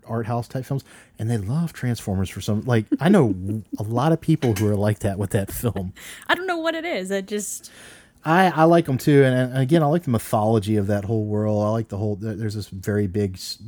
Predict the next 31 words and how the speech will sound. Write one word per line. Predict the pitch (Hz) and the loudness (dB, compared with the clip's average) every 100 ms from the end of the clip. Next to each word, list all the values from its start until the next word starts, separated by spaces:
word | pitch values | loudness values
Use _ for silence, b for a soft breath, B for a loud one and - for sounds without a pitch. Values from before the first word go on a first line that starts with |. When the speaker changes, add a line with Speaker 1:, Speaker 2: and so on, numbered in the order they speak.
| 113 | -2
Speaker 1:
good | 110 92 | -2 0
battle | 95 95 95 95 | -2 -2 -2 -4
spiritual | - 101 95 85 90 | -6 -6 -4 -4 -8
thing | - 87 | -8 -6
going | 90 90 | -4 -4
Speaker 2:
Mm-hmm. | 87 | -4
Speaker 1:
on | 85 | -8
there. | 80 78 _ - - | -12 -16 _ -20 -14
I | |
love | 85 78 | -12 -10
it. | 73 _ B B B B B B B - | -14 _ B B B B B B B -2
My | 127 | 2
number | 185 170 | 6 4
three | - - 160 156 160 151 | 2 -4 0 4 6 4
pick | - 139 123 - | 0 4 4 2
is | - 131 123 113 101 85 - _ - _ _ - | -2 0 4 4 2 -4 -12 _ -20 _ _ -10
The | 101 | -10
Predator | - 107 107 101 90 85 | -4 0 2 2 -2 -4
from | - 92 | -6 -6
nineteen | 90 90 98 | -6 -4 -6
eighty-seven, | 85 85 - 95 78 71 67 214 | -6 -8 -8 -8 -8 -10 -12 -12
Speaker 2:
Mm-hmm. | 196 | -8
Speaker 1:
designed | 92 95 92 87 | -4 -2 -2 -2
by | 87 | -6
Stan | - 107 92 87 | -6 -4 -2 -2
Winston | 90 95 98 87 | -2 -4 -4 -6
from | - 87 | -4 -8
the | 82 | -6
Arnold | 104 113 107 | 0 0 0
Schwarzenegger | - 110 - 110 104 98 | 0 -4 0 0 0 0
movie. | 98 101 95 95 | 2 2 0 -2